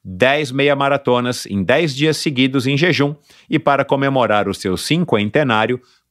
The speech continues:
correu cento e sessenta quilômetros se alimentando de carne de fígado e caldo de ossos. Desde o retorno gradual das competições, venceu em sua categoria uma maratona,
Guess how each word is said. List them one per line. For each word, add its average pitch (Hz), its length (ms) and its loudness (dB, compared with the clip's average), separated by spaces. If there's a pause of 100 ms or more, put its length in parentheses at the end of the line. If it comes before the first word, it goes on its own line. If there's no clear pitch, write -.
correu 104 300 2
cento 143 420 -4
e - 20 -2
sessenta 131 460 -2
quilômetros 104 640 0
se - 100 -4
alimentando 95 680 -2
de 78 120 -10
carne 160 440 -2
de 156 120 -4
fígado 135 480 0 (220)
e 143 140 0
caldo 107 440 0
de 107 160 -2
ossos. 92 600 -2 (800)
Desde 113 360 0
o 117 40 0
retorno 117 420 0
gradual 110 420 2
das 101 160 -2
competições, 120 720 -2 (340)
venceu 139 540 0
em 123 80 0
sua 113 240 0
categoria 98 600 0
uma 85 160 -4
maratona, 113 600 0